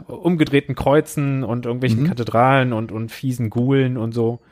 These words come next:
Speaker 2: Ich war fast bei Castlevania oder sowas.
Speaker 1: Ja, irgendwie sowas in der Art. Oder, oder es ist für Wii U und Switch ein Rennspiel.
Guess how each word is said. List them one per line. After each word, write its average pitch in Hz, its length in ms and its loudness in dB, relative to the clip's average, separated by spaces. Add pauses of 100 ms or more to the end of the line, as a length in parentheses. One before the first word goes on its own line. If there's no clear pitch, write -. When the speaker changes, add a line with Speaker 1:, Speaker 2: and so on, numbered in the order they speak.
(120)
Speaker 2:
Ich - 160 -8
war 110 220 2
fast - 380 -4
bei 120 200 2
Castlevania 107 640 -2
oder 92 140 -8
sowas. 92 180 -4
Speaker 1:
Ja, 139 160 4
irgendwie 165 240 2
sowas 131 320 2
in 117 140 0
der 92 100 0
Art. 98 400 -2 (180)
Oder, 214 880 4 (520)
oder 175 640 4
es 131 180 -2
ist - 260 -6
für 139 540 2
Wii 170 400 -2
U 160 360 -4 (180)
und 127 300 0
Switch - 1000 -4
ein 123 340 0
Rennspiel. 113 920 -4